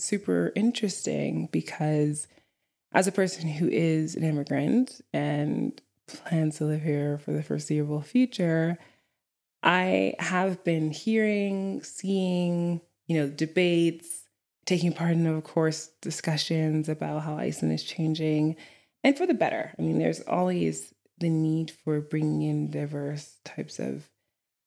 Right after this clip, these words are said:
help when it comes to work, and I mean that, like, expertise, when it comes to ideas.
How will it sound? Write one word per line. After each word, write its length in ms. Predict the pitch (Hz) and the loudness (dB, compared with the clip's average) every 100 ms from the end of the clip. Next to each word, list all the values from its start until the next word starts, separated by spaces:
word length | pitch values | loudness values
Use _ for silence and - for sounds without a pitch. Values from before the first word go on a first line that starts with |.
| _ - | _ -6
help 380 | - 165 - | 0 2 2
when 80 | 175 | 0
it 80 | - | -2
comes 380 | - 147 147 - | -2 -2 -2 -6
to 600 | - 147 135 127 135 151 _ _ _ - | -6 -4 -2 -4 -6 -10 _ _ _ -12
work, 640 | 151 143 269 - - - - | -6 0 0 0 -10 -12 -12
and 180 | - 156 | -2 2
I 40 | 151 | 4
mean 200 | 151 143 | 2 2
that, 100 | 135 | -2
like, 160 | - | -6
expertise, 800 | - - 151 147 - 320 - - - _ _ _ - | -6 -2 -2 -2 0 2 0 -4 -10 _ _ _ -2
when 120 | 156 | -2
it 100 | - | 0
comes 280 | 170 156 151 | 0 0 0
to 100 | 147 | -2
ideas. 880 | 139 147 170 170 202 285 339 - | -2 -2 2 2 4 2 0 -6